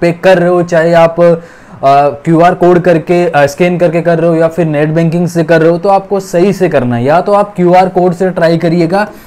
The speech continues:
उसमें, आ, बहुत कम चांस ये रहता है कि आपका फेल्ड हो, ठीक है, आपका फेल्ड होने का चांस उसमें बहुत कम रहता है, बाकी सक्सेसफुल होने का चांस उसमें फुल रहता है।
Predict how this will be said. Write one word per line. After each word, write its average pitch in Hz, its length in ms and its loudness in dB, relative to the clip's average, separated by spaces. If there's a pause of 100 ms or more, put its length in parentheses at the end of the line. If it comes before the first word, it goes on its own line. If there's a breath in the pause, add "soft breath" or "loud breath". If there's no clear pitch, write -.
(140 loud breath)
उसमें, 208 600 0
आ, 147 160 -2
बहुत 160 340 -2
कम 196 220 2
चांस 185 380 0
ये 185 120 -2
रहता 156 320 0
है 180 180 0
कि 185 200 -6
आपका 143 340 -2
फेल्ड 180 500 2
हो, 190 240 2 (460 loud breath)
ठीक 196 180 0
है, 135 200 2 (200 loud breath)
आपका 170 320 0
फेल्ड 196 320 0
होने 196 260 -2
का 190 120 0
चांस 180 340 -2
उसमें 175 260 -6
बहुत 170 260 -2
कम 170 200 0
रहता 175 300 0
है, 185 220 0
बाकी 147 280 -2
सक्सेसफुल 208 640 -4
होने 170 300 0
का 180 120 0
चांस 180 320 -4
उसमें 185 300 -6
फुल 214 260 0
रहता 143 340 0
है। 202 260 0